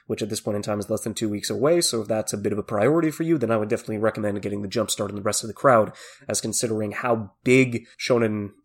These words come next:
adaptation films have been going over the past five years, I wouldn't be surprised if this would all get snatched up immediately on opening day. So,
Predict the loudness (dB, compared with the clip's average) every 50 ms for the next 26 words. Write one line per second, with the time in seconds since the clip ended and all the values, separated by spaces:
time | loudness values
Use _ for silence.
0 | -6 -2 0 0 0 0 0 -2 -2 -2 -2 -4 -6 -8 0 2 4 4 4 2
1 | 2 -2 -2 -2 -2 4 6 6 6 6 6 4 0 0 -4 -6 -4 -2 -2 -2
2 | -2 -4 -2 -2 0 0 -2 -2 -2 -2 0 0 -2 -4 -8 -14 -20 -8 -2 -2
3 | 0 2 2 0 0 0 0 -2 -2 0 2 2 4 4 2 0 -2 -4 -2 -2
4 | -2 -2 0 -2 -2 0 2 2 2 2 0 0 0 2 2 2 2 0 0 -2
5 | -2 -4 -2 0 0 -2 -2 -2 0 0 0 0 0 -2 -2 -4 -4 -8 -16 -20
6 | -12 -6 -4 -4 -4 -2 -4 -4 -4 0 2 2 2 2 2 0 0 6 6 6
7 | 6 6